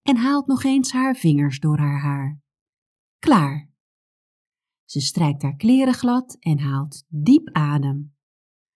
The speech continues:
Ze heeft haar verhaal grotendeels in haar hoofd. Maar voor de zekerheid heeft ze een kladblok met aantekeningen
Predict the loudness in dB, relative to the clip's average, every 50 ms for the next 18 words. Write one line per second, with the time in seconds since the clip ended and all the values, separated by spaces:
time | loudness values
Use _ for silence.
0 | _ _ _ _ _ _ _ _ _ _ _ _ _ _ _ -4 0 0 2 2
1 | 2 0 0 -4 -4 -4 -4 -4 -4 -4 -2 0 2 2 2 2 0 -2 -2 -2
2 | 0 0 2 2 0 0 2 2 2 2 2 0 -2 -2 -4 -4 -2 0 0 2
3 | 2 2 0 0 0 -2 -2 -4 -6 -10 -18 -20 _ _ _ _ _ _ _ _
4 | _ _ _ _ _ _ _ _ _ _ _ _ _ _ _ _ _ _ 2 2
5 | 4 4 4 2 0 -2 -6 -4 -2 0 0 0 -2 -2 -2 -2 -2 -2 -4 -4
6 | -6 -4 -4 -4 -6 -8 -10 -14 _ _ _ _ _ -2 -2 -2 -2 -4 -4 -4
7 | -4 -4 -4 -4 -4 -6 -6 -6 -6 -8 -8 -8 -8 -8 -6 -6 -6 -6 -10 -12
8 | -8 -6 -4 -4 -4 -4 -6 -6 -8 -10 -10 -10 -12 -12 -10 -10 -10 -12 -12 -14
9 | _